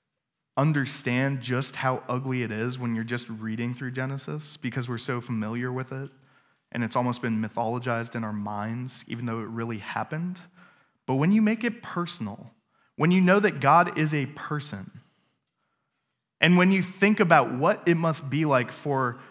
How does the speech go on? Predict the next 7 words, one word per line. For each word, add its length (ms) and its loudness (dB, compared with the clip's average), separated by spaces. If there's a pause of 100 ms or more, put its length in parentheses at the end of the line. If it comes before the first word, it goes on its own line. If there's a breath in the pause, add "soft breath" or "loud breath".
(260 loud breath)
someone 680 2
that 400 -2
good, 480 -6 (680)
that 260 -2
generous, 640 -6
that 260 -2
kind 680 -8